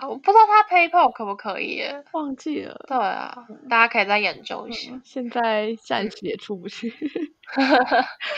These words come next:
Speaker 1: 可以慢慢研究。<laughs>
Speaker 2: 嗯。
Speaker 1: 诶，搞不好我们有在欧洲的听众，他还是可以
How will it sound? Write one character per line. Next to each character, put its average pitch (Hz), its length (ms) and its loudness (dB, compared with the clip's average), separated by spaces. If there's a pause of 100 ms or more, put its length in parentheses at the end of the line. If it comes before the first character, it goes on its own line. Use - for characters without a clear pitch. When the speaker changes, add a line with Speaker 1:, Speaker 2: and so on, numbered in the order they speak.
(160)
Speaker 1:
可 311 60 4
以 294 80 6
慢 254 180 2
慢 240 160 2
研 196 100 -6
究。 180 320 -8
<laughs> - 0 -
Speaker 2:
嗯。 - 1700 -4 (420)
Speaker 1:
诶， 294 140 4
搞 285 160 6
不 294 60 2
好 359 120 8
我 247 60 -2
们 202 120 -2
有 190 180 -2
在 240 140 0
欧 208 180 0
洲 208 180 -2
的 185 60 -2
听 170 200 -16
众， 175 200 -4
他 196 60 0
还 180 120 2
是 - 100 -12
可 - 120 -8
以 - 80 -6